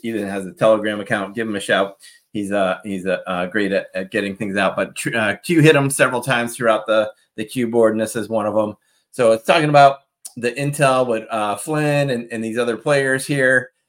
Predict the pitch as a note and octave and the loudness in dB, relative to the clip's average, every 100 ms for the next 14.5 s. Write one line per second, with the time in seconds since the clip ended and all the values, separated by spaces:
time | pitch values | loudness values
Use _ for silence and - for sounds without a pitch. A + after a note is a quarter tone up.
0 | _ _ - A#2 A2+ A2 A2 - A2 A2+ | _ _ -10 -6 -4 -4 -8 -12 -8 -8
1 | A2 - D#3 D3 C3+ B2+ - E3 E3 A#2+ | -8 -4 -2 0 -2 -4 0 2 4 0
2 | - B2 A#2+ A2+ G#2+ - G2+ G2+ F#2+ - | -4 -6 -4 -4 -8 -10 -6 -4 -4 -4
3 | C3 F#3 A2+ E2+ E2 _ _ - _ _ | -2 0 0 -6 -12 _ _ -20 _ _
4 | - A#2+ A#2 C3+ - - - E3 - F3 | -8 -4 -2 -4 -6 -16 -14 -12 -6 -6
5 | F3 D3 C#3 C3+ C3+ - C3 B2+ A#2 G#2 | -2 -2 0 -2 -4 -6 -2 0 -2 -4
6 | - B2 A2+ - G#2+ G#2 G#2+ A2 - - | -8 -6 -4 -6 -6 -2 -2 -2 -6 -12
7 | _ - G2+ A#2 A2 G2+ F#2+ G2 G2 F#2+ | _ -20 0 4 4 2 0 0 -2 -4
8 | - G2 G#2 - - G#2 - G3+ G2 - | -10 -10 -8 -8 -8 -8 0 2 2 -2
9 | _ - G2+ - - B2 C3+ - - B2+ | _ -10 -8 -8 -8 -4 -4 -6 -8 -2
10 | B2+ A#2 A#2+ G#2 C3 A#2+ A#2+ A#2 B2 B2 | -2 0 2 2 2 0 -2 -2 -4 -2
11 | A#2+ B2 - E3 B2 - _ G2+ A#2 A#2 | -4 -4 2 4 4 0 _ -4 -2 -2
12 | A2+ - E3+ C3 G2+ - _ _ _ _ | -4 -2 -2 -2 -4 -12 _ _ _ _
13 | _ _ - A2+ G#2+ F#2 E2+ - - A2 | _ _ -6 0 0 0 -4 -12 -10 -8
14 | B2+ F3 D3+ C3+ | -6 -6 -2 0